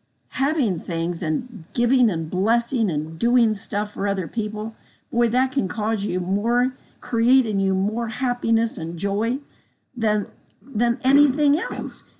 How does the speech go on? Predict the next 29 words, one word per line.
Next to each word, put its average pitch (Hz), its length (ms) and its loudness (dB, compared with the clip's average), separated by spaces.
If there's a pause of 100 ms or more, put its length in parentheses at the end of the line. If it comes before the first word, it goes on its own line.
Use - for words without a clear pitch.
If 214 160 0
we 220 160 2
determine 220 600 0
that 175 200 -6
pursuing 240 720 0
and, 175 300 -6 (480)
you 214 140 2
know, 165 400 -2
what's, 196 560 -4 (800)
well, 214 400 0
what's 233 260 0
important 220 520 -2
to 185 80 -2
be 202 180 -2
able 214 140 -2
to 165 120 -6
bless 196 680 -2 (240)
those 214 280 0
people 214 360 -2
around 185 380 -2
us, - 280 -8 (280)
if 190 180 -4
that's 233 300 0
our - 180 -4
true 170 380 -4
destination. 143 960 -6 (1120)
First - 300 -2
John 226 260 0
two, 160 360 -4